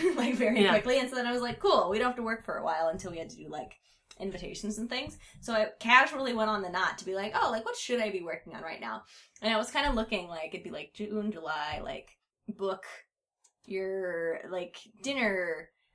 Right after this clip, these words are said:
Speaker 2: Uh,
Speaker 1: uh,
Speaker 2: like your rehearsal
Speaker 1: your
Speaker 2: dinner?
Speaker 1: rehearsal dinner venue and stuff like that. And then I kept scrolling and I realized it was last June that they <laughs> recommended to do
Speaker 2: Oh
Speaker 1: these
Speaker 2: my
Speaker 1: things.
Speaker 2: God.
Speaker 1: I'm like, "Who," or, like, like, "Find your, like, book your florist and, like, pick your flowers." I'm like, "I don't even know what's gonna be in bloom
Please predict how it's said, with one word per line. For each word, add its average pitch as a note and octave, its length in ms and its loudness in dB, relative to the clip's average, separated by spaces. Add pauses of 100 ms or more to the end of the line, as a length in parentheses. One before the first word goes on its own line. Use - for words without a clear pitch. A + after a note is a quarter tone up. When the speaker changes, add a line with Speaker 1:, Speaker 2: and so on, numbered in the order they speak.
Speaker 2:
Uh, F#3+ 300 2
Speaker 1:
uh, - 40 0
Speaker 2:
like F#3+ 160 2
your F#3+ 100 6
rehearsal F#3 360 2
Speaker 1:
your C4+ 80 4
Speaker 2:
dinner? B3+ 120 6
Speaker 1:
rehearsal A3 220 6
dinner G3+ 280 2
venue E3 400 -4
and G#3+ 200 0
stuff G3+ 180 0
like E3+ 180 -2
that. F3 280 2
And A3+ 100 2
then A#3+ 80 2
I A#3+ 60 2
kept A#3+ 180 -2
scrolling G3 460 -2
and A#3+ 60 -2
I G3+ 80 0
realized F#3+ 320 -4
it - 80 -10
was F#3+ 120 -10
last E3+ 640 0
June E3 480 -10 (120)
that G3+ 140 0
they G#3+ 160 2
<laughs> - 20 -8
recommended G3+ 600 2
to A3+ 140 2
do F#3 180 2
Speaker 2:
Oh C4 120 12
Speaker 1:
these B3 40 8
Speaker 2:
my B3+ 120 8
Speaker 1:
things. A3+ 120 6
Speaker 2:
God. G#3+ 240 6 (300)
Speaker 1:
I'm C4 160 6
like, C#4+ 360 12 (600)
"Who," F#4+ 360 10
or, D4+ 240 8
like, C4 240 6 (360)
like, G#3+ 260 4
"Find A#3+ 420 4
your, A3 220 0
like, G3+ 300 0
book A3+ 200 -4
your G#3+ 160 0
florist G3 640 0
and, F3+ 140 -6
like, E3+ 220 -6
pick - 260 -4
your F3+ 140 -8
flowers." E3+ 580 -2
I'm A#3+ 100 0
like, A#3+ 240 -4
"I - 80 -6
don't B3+ 120 -6
even C4 120 -6
know B3+ 60 -8
what's C4 160 -8
gonna C4+ 140 -4
be C4 140 -2
in C4 160 -2
bloom C#4+ 220 2